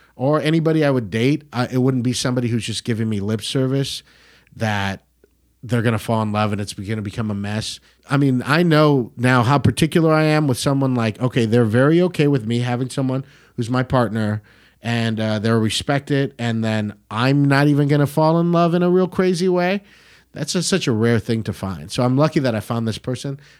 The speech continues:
who I care about deeply and everything, but I'm scared. I would have told you before. I told her before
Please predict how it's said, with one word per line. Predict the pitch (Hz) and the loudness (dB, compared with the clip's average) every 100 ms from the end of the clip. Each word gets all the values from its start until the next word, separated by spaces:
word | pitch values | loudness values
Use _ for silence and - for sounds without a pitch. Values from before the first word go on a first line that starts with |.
| - | -4
who | 135 | 0
I | 107 113 | 0 -2
care | - 127 | 0 2
about | 120 113 | 2 -2
deeply | 107 113 131 127 120 | -2 -4 -2 -2 0
and | 120 | -2
everything, | 117 120 127 113 | -2 -2 -4 -2
but | 110 107 98 - _ - - - - - | 0 0 -2 -8 _ -20 -20 -20 -20 -12
I'm | 113 127 | -6 -4
scared. | - - 113 120 | -4 -6 -4 0
I | |
would | 160 185 | 2 4
have | 175 | 2
told | 185 160 | 2 2
you | 151 | 0
before. | - 151 156 151 | 0 0 2 2
I | 147 | 2
told | 175 175 160 | 4 4 4
her | 165 | 2
before | 143 139 123 110 | 2 2 2 0